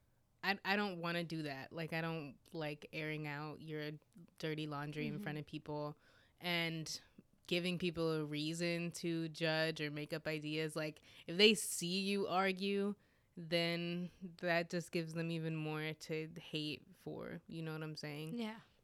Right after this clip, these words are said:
Speaker 1: Whether it's people you know or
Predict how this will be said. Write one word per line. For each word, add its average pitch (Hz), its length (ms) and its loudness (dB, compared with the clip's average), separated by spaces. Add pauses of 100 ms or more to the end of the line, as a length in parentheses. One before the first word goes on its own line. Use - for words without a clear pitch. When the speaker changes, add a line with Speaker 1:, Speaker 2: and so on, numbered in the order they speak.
(680)
Speaker 1:
Whether 196 320 10
it's 220 160 10
people 233 280 6
you 190 180 6
know 180 560 6
or 175 240 4